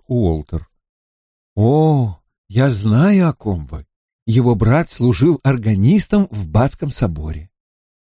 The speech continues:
вторил Стрэндж. «У него черно-белый кот, которого он выгуливает на поводке.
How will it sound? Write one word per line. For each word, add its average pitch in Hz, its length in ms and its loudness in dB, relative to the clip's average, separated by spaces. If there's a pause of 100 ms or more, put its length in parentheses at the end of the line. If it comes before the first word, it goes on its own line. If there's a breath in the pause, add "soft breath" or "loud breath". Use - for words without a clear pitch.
(140)
вторил 120 440 0
Стрэндж. 73 680 -6 (1120)
«У 131 80 2
него 143 560 2
черно-белый 135 680 2
кот, - 400 -2 (240)
которого 139 380 2
он 143 180 2
выгуливает 131 680 2
на 123 80 2
поводке. 143 640 0